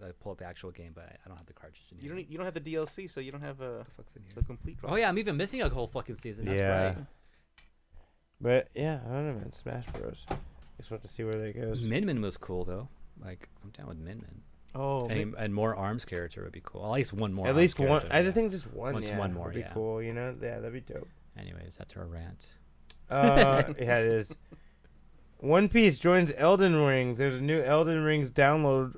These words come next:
Speaker 3: uh, called the Yonko download, where you can download the Emperors of the Sea. Uh, sadly, you don't get all four.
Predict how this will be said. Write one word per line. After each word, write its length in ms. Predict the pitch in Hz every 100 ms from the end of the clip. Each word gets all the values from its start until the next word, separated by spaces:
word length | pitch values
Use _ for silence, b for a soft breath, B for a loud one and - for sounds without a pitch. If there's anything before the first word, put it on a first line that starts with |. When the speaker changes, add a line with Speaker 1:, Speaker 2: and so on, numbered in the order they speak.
| -
Speaker 3:
uh, 320 | 123 127 127
called 320 | 131 135 131 131
the 60 |
Yonko 500 | 135 143 180 185 170
download, 560 | 139 135 131 127 123 123
where 80 | 127
you 60 |
can 180 | 127 123
download 420 | 123 135 139 135
the 120 | 135 117
Emperors 500 | 139 151 151 135 127
of 140 | 117
the 80 | 117
Sea. 420 | - 170 143 104 b b b b
Uh, 200 | 139 139 123
sadly, 360 | 165 175 170
you 60 | 170
don't 160 | 175 156
get 180 | 165
all 220 | 131 151 147
four. 500 | 143 147 131 123